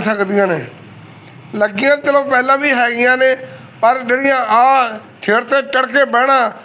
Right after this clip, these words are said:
ਇਹ ਬਿਲਕੁਲ ਬਰਦਾਸ਼ਤ ਨਹੀਂ ਆ। ਇਹ ਗੁਰੂ ਸਾਹਿਬ, ਗੁਰੂ ਗ੍ਰੰਥ ਸਾਹਿਬ ਜੀ ਬਰਾਬਰ 'ਤੇ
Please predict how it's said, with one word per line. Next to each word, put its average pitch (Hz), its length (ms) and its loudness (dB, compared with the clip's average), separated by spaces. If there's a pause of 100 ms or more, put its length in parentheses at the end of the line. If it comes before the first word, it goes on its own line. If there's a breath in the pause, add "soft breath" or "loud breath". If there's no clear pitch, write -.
(120)
ਇਹ 254 140 4
ਬਿਲਕੁਲ 254 360 0
ਬਰਦਾਸ਼ਤ 214 500 0
ਨਹੀਂ 202 200 2
ਆ। 160 160 0 (580 loud breath)
ਇਹ 226 140 2
ਗੁਰੂ 254 320 0
ਸਾਹਿਬ, 262 240 2
ਗੁਰੂ 247 220 -2
ਗ੍ਰੰਥ 240 320 0
ਸਾਹਿਬ 262 200 2
ਜੀ 269 80 2
ਬਰਾਬਰ 240 360 0
'ਤੇ 254 140 -2